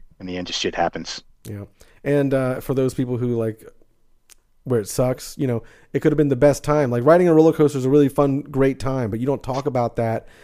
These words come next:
Speaker 2: years down the road. You know, you talk about that shitty time that you had where the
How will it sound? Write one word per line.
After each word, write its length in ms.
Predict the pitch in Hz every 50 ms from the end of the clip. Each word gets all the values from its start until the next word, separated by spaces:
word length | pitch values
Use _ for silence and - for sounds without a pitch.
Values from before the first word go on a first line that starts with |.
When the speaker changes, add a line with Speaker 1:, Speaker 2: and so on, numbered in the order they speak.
| - _ _ -
Speaker 2:
years 300 | - 135 135 131 127 110
down 220 | 120 131 127 123
the 80 | 120 110
road. 300 | 110 120 127 123 113 104
You 80 | 107 110
know, 60 | 113
you 100 | 120 113
talk 180 | - 135 135
about 180 | 127 131 131 120
that 140 | 120 117 107
shitty 340 | - - - 139 139 147 143
time 240 | - 139 127 127
that 80 | 127 110
you 120 | 117 127
had 380 | 123 127 123 120 120 120 131 - - - _ _ _ _ _ _ _ _ _ _
where 220 | - 127 120 117
the 140 | 110 107 110